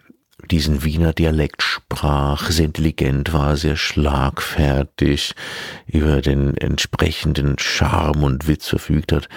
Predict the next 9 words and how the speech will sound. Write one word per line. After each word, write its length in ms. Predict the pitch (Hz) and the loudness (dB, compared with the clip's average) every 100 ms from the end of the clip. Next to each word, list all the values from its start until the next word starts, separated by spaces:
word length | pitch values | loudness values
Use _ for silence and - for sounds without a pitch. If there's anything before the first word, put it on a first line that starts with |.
| - | -4
aber 380 | 87 78 92 117 - _ _ - | 0 2 2 -2 -10 _ _ -2
seine 380 | 82 76 87 | 2 2 2
Haut 280 | 73 71 - | 2 0 0
war 320 | 85 82 90 - _ _ | 0 0 -2 -8 _ _
schwarz. 640 | - - 85 69 - - - | -8 0 0 0 -4 -6 -2
Er 120 | 73 | 0
hieß 420 | 85 87 - - - - - | 2 0 -2 -10 -18 -20 -6
Angelo 540 | - 76 - 73 69 - | -2 0 2 2 2 0
Soliman, 840 | 73 73 107 95 80 76 101 120 | 0 2 2 2 2 0 0 -2